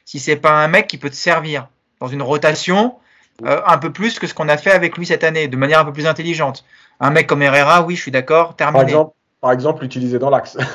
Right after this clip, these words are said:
Speaker 2: <laughs>
Speaker 1: À son poste, en plus, ça
Speaker 2: Par
Speaker 1: pourrait
Speaker 2: exemple.
Speaker 1: aider, ouais. Mais tu vois, il f-, il faut différencier. Mais après, le souci, c'est que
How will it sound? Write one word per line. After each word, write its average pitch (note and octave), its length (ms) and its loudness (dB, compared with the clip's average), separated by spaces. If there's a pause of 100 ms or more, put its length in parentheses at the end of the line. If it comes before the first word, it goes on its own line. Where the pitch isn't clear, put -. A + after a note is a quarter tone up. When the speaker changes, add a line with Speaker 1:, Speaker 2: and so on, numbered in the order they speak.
(160)
Speaker 2:
<laughs> - 340 -12
Speaker 1:
À F3 100 2
son G3 160 0
poste, G3+ 320 2
en F3+ 120 -6
plus, G#3+ 140 -10
ça G#3 140 -4
Speaker 2:
Par E3 140 -8
Speaker 1:
pourrait F3+ 200 -2
Speaker 2:
exemple. F3+ 140 -8
Speaker 1:
aider, F3 80 -6
ouais. B2 160 -12 (500)
Mais E3 200 -2
tu G3 80 -6
vois, A#3 140 6
il A#3+ 80 -2
f-, - 140 -16
il F#3+ 80 -14
faut F#3 140 -8
différencier. F#3+ 640 -4 (280)
Mais D3+ 100 2
après, F3+ 280 4
le C4 80 -2
souci, A3+ 300 -10
c'est A#3 140 -8
que E3 360 -2